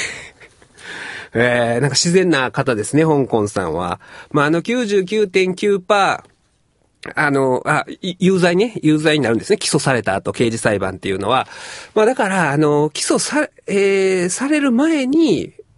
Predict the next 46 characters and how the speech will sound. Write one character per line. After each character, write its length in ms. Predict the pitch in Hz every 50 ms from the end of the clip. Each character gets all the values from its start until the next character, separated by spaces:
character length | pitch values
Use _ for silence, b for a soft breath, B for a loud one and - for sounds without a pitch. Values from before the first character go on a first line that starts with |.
| _ _
我 220 | 123 123 123 123
々 220 | 120 123 127 131
弁 180 | 123 110 104 104
護 140 | 107 120 113
士 100 | - 110
っ 40 | 92
て 140 | - -
い 40 | 98
う 40 | 95
の 120 | 95 113
は 100 | 156 151
弁 220 | 104 107 110 107 110
護 100 | 107 104
活 300 | - 120 123 - - 110
動 240 | 101 95 90 90 90
で、 300 | 98 127 143 127 104 B B B B B B B B -
起 100 | - 139
訴 260 | 135 - 165 156 139
前 300 | 139 170 175 175 175 170
弁 260 | 151 180 185 185 156
護 100 | 127 101
っ 60 | 95 -
て 140 | _ 110
い 40 | 110
う 60 | 104
ん 40 | 101
で 100 | 95 92
す 80 | - -
け 80 | -
れ 40 | 82
ど 60 | -
も、 120 | 127 123 -
起 100 | - -
訴 140 | - - 180
の 120 | 147 110
前 300 | 113 135 165 190 180 143
は、 300 | 127 170 220 185 127 B B B B B B
起 120 | - - 254
訴 120 | - 185
さ 180 | 143 - 214 247
れ 140 | 269 277
な 180 | 262 254 226 220
い 120 | 202 196
よ 180 | 202 208 208 196
う 60 | 196
に、 280 | 226 277 294 190 120